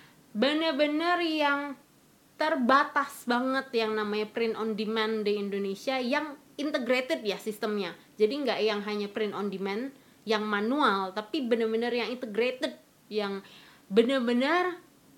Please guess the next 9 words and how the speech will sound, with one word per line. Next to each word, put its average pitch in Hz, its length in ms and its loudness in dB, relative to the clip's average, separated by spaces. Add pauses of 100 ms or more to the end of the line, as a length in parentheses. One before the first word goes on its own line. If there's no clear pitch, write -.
(120)
semua 370 720 0
yang 381 240 2
beli 320 480 0
bisa 277 320 -2
langsung 262 560 -4
klik 415 240 -2
bayar, 247 560 0 (160)
langsung 240 480 -4
cetak. 220 400 -10